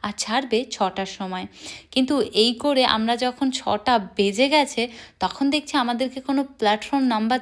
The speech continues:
দেওয়াই হচ্ছে না। ঘুরে ওখানে লিখে দিচ্ছে যে, "তোমাদের ট্রেন আধ ঘন্টা ডিলে।" তারপরে আধ ঘন্টার পর আমাদেরকে যখন প্ল্যাটফর্ম নাম্বার দেওয়া হলো, তখন আমরা বিয়েতে,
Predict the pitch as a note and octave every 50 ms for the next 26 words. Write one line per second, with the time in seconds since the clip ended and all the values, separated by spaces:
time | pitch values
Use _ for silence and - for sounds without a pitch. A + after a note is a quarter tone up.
0 | B3 - G#3+ F#3+ F#3+ G#3 A#3+ B3 C4+ C#4+ C#4 - - C4 B3 B3 A#3+ G#3+ G#3+ A3+
1 | A3+ B3 B3+ A#3+ - C#4 C4+ C#4 B3+ A3 G#3+ G#3 - - C4+ B3+ D4 C#4+ - -
2 | - - B3 C4+ - - - - - _ - G#3+ A#3+ A3+ A#3 A3 G#3 G#3 A3 A3+
3 | A3+ C#4 C4+ - - C4+ B3+ A3 B3 C#4+ - - - _ _ - - G#3 G#3 G#3
4 | - - - A#3 A3+ A3 A3 G#3 G3+ - F#3+ - - - - - - - - -
5 | - _ - G#3+ G3+ A3+ B3+ B3+ B3+ D4 C#4+ C#4 B3+ - - G#3+ G#3+ G#3 - -
6 | C4 C4+ C4 C#4 C#4+ C#4 C#4+ - C#4 C4+ C4 C4 C4+ B3+ A#3+ C4+ B3+ - C#4 A#3
7 | C4+ C4 - C4+ B3+ - - A3 A3 A3 - - C#4 C4+ C4+ C4+ C4 C4 B3+ C4
8 | A3 G#3 G#3 G#3+ A3+ B3 B3 B3+ B3 B3 - A3+ A3+ - A#3+ A#3 A3+ A#3 A#3+ A3+
9 | G#3 G3+ G3 F#3+ G#3 G3+ - A3 G#3 G3+